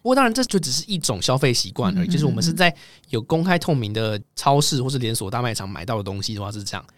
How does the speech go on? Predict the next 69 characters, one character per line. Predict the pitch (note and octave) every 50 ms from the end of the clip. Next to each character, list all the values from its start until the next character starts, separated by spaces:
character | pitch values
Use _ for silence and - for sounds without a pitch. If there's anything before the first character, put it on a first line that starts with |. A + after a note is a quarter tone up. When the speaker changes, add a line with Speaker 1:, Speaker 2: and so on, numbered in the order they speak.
| _ _ _ _
Speaker 1:
但 | _ G3
是 | G3+
如 | G3+ G#3
果 | G3 F3
今 | D#3+ F3
天 | F#3 D#3+
有 | C3 G#2+
一 | A2
些 | - - C3
可 | C3 -
能 | G2+ F#2+ F#2+ F#2+ G#2 G#2+
那 | C3 D3 D3+ C#3+
种 | B2+ G2+ F#2 -
肉 | - G3 G#2+ D3
制 | D3 F#3+ F#3+ C#3+
品， | - - - -
比 | - -
方 | A#2 A#2
说 | A#2 C3+ C3+
什 | B2+ A2
么 | F#2
贡 | - - G3+ F#3 C#3+ A#2+
丸 | G#2+ G2+ F#2+ G2 G2 A2
啊、 | A2+ A2+ A2+ A2+ A2+
馄 | - - A2+ G#2+ A2+ B2+
饨 | D3 F3 D#3+ C#3+ B2+
啊， | A#2 A2 A#2
你 | A#2 A2+
又 | B2 D3
看 | - F#3 E3+
不 | D3+ C#3+
到 | C#3+
它 | D3+
到 | D3 D3 B2
底 | G#2+ G2+
标 | A2 - B2 A#2+
示 | A#2 - C3
的 | A2+ G2
是 | F2+ A2
什 | - -
么， | E2+ -
你 | F2+ A2 A#2
就 | - -
是 | D#3
说 | D#3+ E3
明 | F3 E3+
有 | D3 A#2
一 | G2+
些 | - C#3 C3+ C3+ D3 - - - _ _ - _ _ _ _ _ _ _
就 | _ D3
是 | C#3+ C#3+
内 | D#3 E3+ D#3 C3+
脏 | B2+ - D3 C3
类 | C3 C3 A#2+
的 | A2+
东 | A#2 A#2
西 | A#2+
其 | - A#2+
实 | G#2+ G#2+
也 | G#2+ F#2+ F2+ E2
都 | G#2+ A2
是， | A2 B2 A2+ A2 A2
就 | - A#2+
是 | A2+ A2+
其 | - A2+
他 | A2 B2 C3
来 | B2 G#2+ E2 E2+
源 | F2+ D#2+ C2+ C#2+
的， | D#2 -